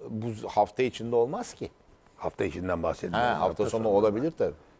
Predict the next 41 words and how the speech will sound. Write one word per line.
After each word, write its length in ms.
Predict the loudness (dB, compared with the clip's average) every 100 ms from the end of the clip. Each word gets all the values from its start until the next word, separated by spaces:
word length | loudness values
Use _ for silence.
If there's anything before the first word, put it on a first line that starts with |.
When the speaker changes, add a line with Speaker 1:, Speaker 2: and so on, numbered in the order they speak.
| _
Speaker 1:
Sen 180 | -6 -4
hafta 240 | -2 0
sonu 200 | 0 2
da 40 | 2
oynatmıyorsun. 640 | 0 -2 -6 -8 -8 -14 -16 _ -20 _ _ -8
Speaker 2:
Hafta 300 | -6 -6 -6
sonunda 400 | -4 -6 -4 -4
evet. 180 | -4 -6 -20 _ _ _ _ _ _ _ _ -2
Oynatılabilir. 720 | 2 2 2 4 4 4 0
Speaker 1:
Gündüz 220 | 0 0 2
oynatamazsın 560 | 2 4 2 0 -2
hafta 260 | -6 -4 -6
içi. 220 | -8 -12 -6
Speaker 2:
Tabii, 200 | -2 0
tabii, 240 | 4 2 2
imkan 340 | -6 0 0
yok. 180 | 0 -6 -20 _ _ _ _ _ -4
Speaker 1:
Ben 60 | -2
hafta 240 | 0 0
sonunda 380 | 0 0 0 -2
var. 160 | -6 -6 -2
Speaker 2:
Hafta 300 | 0 2 2
sonu 220 | 4 6
olabilir. 400 | 6 4 4 0
Güzel 480 | 0 4 6 6 6
de 40 |
oluyor 240 | 4 4
gündüz 420 | 0 -2 -4 -4 -2
maçları. 540 | -2 -2 0 2 6
Daha 240 | 8 8
böyle 240 | 6 4 4
çoluk 260 | 2 2
Speaker 1:
Hani 80 | 2
Speaker 2:
çocuk, 140 | 2 4
Speaker 1:
çoluk 120 | 6
çocuk 100 | 8
Speaker 2:
aileler 380 | 8 6 6 4
Speaker 1:
gitsinler, 280 | 2 0 0 0
Speaker 2:
gidebilir. 220 | -4 -2
Speaker 1:
değil 180 | 2 4
mi? 160 | 2